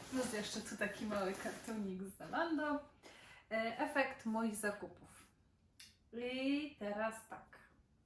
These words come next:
Pewnie nie wszystko zostanie, bo pewnie nie wszystko będzie dobre. Ale mam nadzieję na kolory, na coś nowego, innego, co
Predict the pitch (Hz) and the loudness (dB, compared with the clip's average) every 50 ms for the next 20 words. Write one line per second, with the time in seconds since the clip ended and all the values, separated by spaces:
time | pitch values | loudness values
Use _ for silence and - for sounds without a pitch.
0 | _ _ - 196 196 196 214 214 214 214 220 220 220 - 233 226 - - - 208 | _ _ -2 0 0 2 2 2 2 2 2 0 0 -2 -4 -4 -4 -2 -2 -2
1 | 190 185 190 190 185 - - - 170 175 180 180 190 196 196 196 196 190 214 202 | -2 -2 -4 -4 -6 -4 -4 -4 -4 -2 -2 -2 -2 -2 -4 -6 -6 -4 -2 -2
2 | 202 202 208 208 - - - - - 214 202 196 202 196 190 202 196 190 185 180 | -2 -2 -4 -4 -6 -8 -8 -6 -4 -4 -2 0 0 0 0 0 0 0 0 -2
3 | 180 - 160 170 170 202 214 - - - - - - - - - - - - - | -2 -4 -4 -2 -2 -2 -4 -6 -12 -18 -18 -18 -18 -16 -16 -16 -16 -16 -18 -18
4 | - - - - - - - - 226 254 277 302 320 320 311 320 320 320 320 320 | -18 -18 -20 -20 -20 -16 -4 4 8 8 10 12 12 12 10 10 8 8 6 6
5 | 320 320 302 277 262 262 269 285 294 285 277 269 269 269 262 262 254 240 233 226 | 6 8 10 10 12 12 12 12 10 10 8 8 8 6 6 6 6 6 4 2
6 | - - - 226 220 220 214 214 233 254 269 277 302 311 330 339 359 359 359 - | 2 0 -2 2 4 6 6 8 10 10 10 10 10 10 10 8 8 6 4 -2
7 | - 240 233 226 - - 220 - 226 220 214 196 196 220 226 247 254 254 269 262 | -2 -2 -2 0 -2 -4 -2 2 2 2 2 2 4 6 6 6 6 6 6 6
8 | 262 262 262 262 254 254 254 - - 220 220 220 214 214 214 214 214 220 220 214 | 8 8 8 8 6 4 2 -2 0 4 6 6 8 8 6 6 6 4 4 2
9 | - 220 220 220 220 220 220 220 220 220 - - - - - - - - - - | 2 2 4 6 6 8 8 8 6 6 4 -6 -12 -18 -20 -20 -20 -20 -20 -20
10 | - - - - - - - - - - - - - - - _ _ _ - - | -20 -20 -20 -20 -20 -20 -20 -20 -20 -20 -20 -20 -20 -20 -20 _ _ _ -2 4
11 | 240 226 226 220 220 214 - - | 10 12 12 12 12 10 4 -4